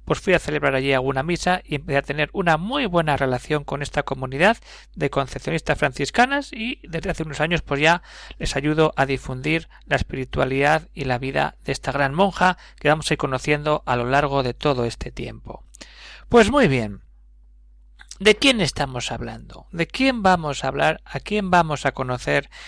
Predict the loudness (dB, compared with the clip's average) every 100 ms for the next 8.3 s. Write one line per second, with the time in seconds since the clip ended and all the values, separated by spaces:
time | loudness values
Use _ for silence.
0 | -20 -8 -6 -4 -6 -4 -4 -2 0 -2
1 | 0 -4 -2 -4 -4 -8 -6 -4 -4 -4
2 | -4 -6 -6 -6 -8 -12 -16 -20 -20 -20
3 | -20 -20 -20 -20 -20 -20 -20 -20 -20 -20
4 | -4 4 6 6 4 4 4 4 0 -6
5 | -6 -6 -4 0 2 0 -2 0 0 0
6 | -6 -4 -2 -2 -4 -6 -6 -2 -2 -2
7 | -6 -10 -4 0 2 0 -4 -8 -16 -10
8 | -8 -8